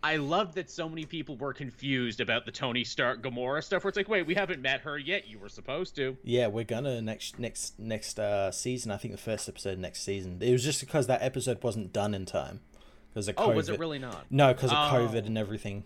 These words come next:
Speaker 1: That
Speaker 2: It was
Speaker 1: was
Speaker 2: like
Speaker 1: the
Speaker 2: the fi-,
Speaker 1: reason.
Speaker 2: it was meant to be one of the episodes earlier on in the season.
Speaker 1: Oh, that's a shame, but I understand.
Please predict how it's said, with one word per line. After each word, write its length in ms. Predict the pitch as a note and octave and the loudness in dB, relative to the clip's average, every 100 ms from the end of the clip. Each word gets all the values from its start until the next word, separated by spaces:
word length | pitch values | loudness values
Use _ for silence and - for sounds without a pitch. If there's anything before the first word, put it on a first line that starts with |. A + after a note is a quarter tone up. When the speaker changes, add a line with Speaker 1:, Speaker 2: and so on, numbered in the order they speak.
| - | -2
Speaker 1:
That 80 | A2 | 0
Speaker 2:
It 40 | |
was 100 | A#2+ | 2
Speaker 1:
was 40 | |
Speaker 2:
like 160 | B2+ A#2 | 2 2
Speaker 1:
the 60 | - | -2
Speaker 2:
the 60 | |
fi-, 100 | - B2 | 0 2
Speaker 1:
reason. 80 | B2+ | 4
Speaker 2:
it 40 | |
was 160 | B2+ A2 | 2 2
meant 260 | B2+ B2+ | -4 -2
to 80 | B2 | 0
be 160 | A#2+ A#2 | 0 0
one 220 | A2 A#2 | 0 -2
of 60 | G#2 | 0
the 80 | G#2+ | -2
episodes 440 | - - G#2+ G2 - - | -2 -2 -2 -2 -4 0
earlier 360 | A2 G#2+ G2+ | 2 2 2
on 140 | G2+ A2 | 0 -2
in 100 | A2+ | -2
the 60 | |
season. 480 | - C3 B2+ C#3+ C#3+ - - - - - - - | 0 0 0 -4 -6 -10 -20 -20 -20 -20 -14 -4
Speaker 1:
Oh, 220 | A2+ A2 | -2 0
that's 240 | A2+ A2 | 0 -2
a 40 | G#2 | -8
shame, 360 | - G2 F2+ | -6 -6 -6
but 100 | F2+ | -6
I 120 | F#2 | -6
understand. 640 | F2 E2+ E2 - D2+ C#2 | -6 -8 -10 -8 -10 -10